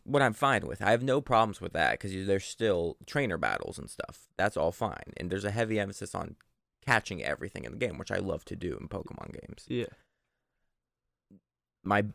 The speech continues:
Speaker 1: my, I have one fatal, fatal argument against the game.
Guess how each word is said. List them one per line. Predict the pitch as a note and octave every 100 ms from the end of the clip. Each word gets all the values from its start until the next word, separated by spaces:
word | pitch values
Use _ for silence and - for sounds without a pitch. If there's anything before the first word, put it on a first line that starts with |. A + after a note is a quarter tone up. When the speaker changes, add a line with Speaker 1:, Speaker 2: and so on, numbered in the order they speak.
| _
Speaker 1:
my, | G2+ -
I | A2+
have | A#2+ G2+ -
one | A2+ A2+ B2 G2+ F#2+ F#2+ - _ _ -
fatal, | G#2+ G2+ E2+ D#2 F2+ _ _ _ _ -
fatal | G#2 G2+ F2 E2
argument | C2+ D#2+ E2 C2+ C#2 - _ _ _ -
against | F2+ E2+ E2 - -
the | E2+
game. | - -